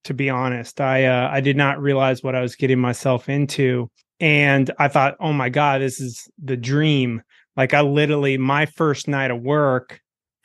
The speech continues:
<laughs> Justin Timberlake and Britney Spears, like, came into the club to get, uh, you know, uh, a table and have a nice night out. And this is back when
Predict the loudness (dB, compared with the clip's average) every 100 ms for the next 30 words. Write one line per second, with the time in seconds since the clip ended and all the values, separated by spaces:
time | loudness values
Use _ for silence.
0 | -4 -4 -4 -12 -12 -6 2 2 4 2
1 | 4 2 4 4 4 4 0 -8 -20 -20
2 | -4 0 2 2 0 0 -2 0 -4 -4
3 | -2 0 0 0 -2 -2 _ _ -10 -4
4 | -2 -2 -4 -6 -6 -2 0 0 -2 -8
5 | -4 -4 -4 -4 -2 -2 -2 -4 -6 -2
6 | 0 0 -2 -4 -4 -4 -2 -2 2 2
7 | 4 4 4 2 2 2 2 0 0 -2
8 | 2 2 2 -2 -6 -8 -6 -4 -4 -4
9 | -4 -2